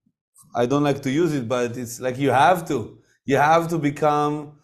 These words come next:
spiritual. You have to even use the physicality to help you elevate. <clears throat> And Saturn does that in a way that if someone is not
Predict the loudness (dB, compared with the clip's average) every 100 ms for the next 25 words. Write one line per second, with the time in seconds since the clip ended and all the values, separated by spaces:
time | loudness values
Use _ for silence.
0 | _ _ -20 0 2 4 2 -4 -8 -4
1 | 0 4 4 4 0 -2 0 0 -2 -4
2 | -2 0 0 -2 -4 -6 -8 -8 -2 2
3 | 4 4 2 -2 -4 -6 -12 -20 _ _
4 | _ _ 0 4 4 4 2 2 2 2
5 | 0 0 2 2 0 -4 -6 -12 -20 _
6 | _ _ _ -10 -6 -4 -2 -2 2 4
7 | 6 6 4 4 4 4 4 4 2 0
8 | -4 -8 -4 0 2 4 2 -2 -4 -6
9 | 0 2 2 2 2 0 -4 -4 -2 -2
10 | -4 -10